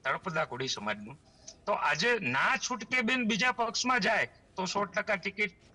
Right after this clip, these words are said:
અ, ભાજપ વલ-, ભાજપ તરફી જે વલણ હોય બેન એ બદલે કે ન બદલે? એટલે અમારું કહેવાનું એ છે બેન કે આ ભાજપની લોકસભાની જો વ્યવસ્થિતથી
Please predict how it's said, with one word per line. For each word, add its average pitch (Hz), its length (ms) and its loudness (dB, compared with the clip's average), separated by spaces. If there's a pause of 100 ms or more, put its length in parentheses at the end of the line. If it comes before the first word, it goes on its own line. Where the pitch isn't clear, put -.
(320)
અ, 131 320 2
ભાજપ 143 520 -2 (160)
વલ-, 127 540 -4 (240)
ભાજપ 143 260 2
તરફી 202 380 -2
જે 175 180 0
વલણ 196 340 2
હોય 214 180 4
બેન 131 240 0 (500)
એ 202 40 0
બદલે 190 320 2
કે 240 100 0
ન 214 140 2
બદલે? 123 260 -4
એટલે - 1800 -12
અમારું 185 360 4
કહેવાનું 240 480 2
એ 240 100 4
છે 233 120 0
બેન 220 280 2
કે 214 220 -2
આ 233 480 2 (400)
ભાજપની 214 560 2
લોકસભાની 202 1000 0 (480)
જો 185 480 2
વ્યવસ્થિતથી 190 840 0